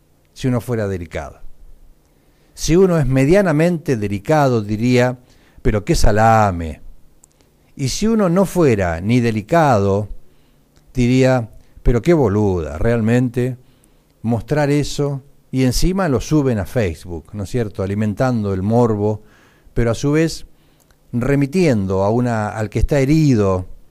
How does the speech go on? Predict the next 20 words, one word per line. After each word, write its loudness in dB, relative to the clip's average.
al -8
que -8
está 0
en -2
disminu-, -4
eh, -10
disminuido 0
frente -6
al -4
resto, -6
mostrando -2
un -2
brazo -2
como, -10
como -8
si -4
eso -4
fuese -8
un -4
trofeo. -10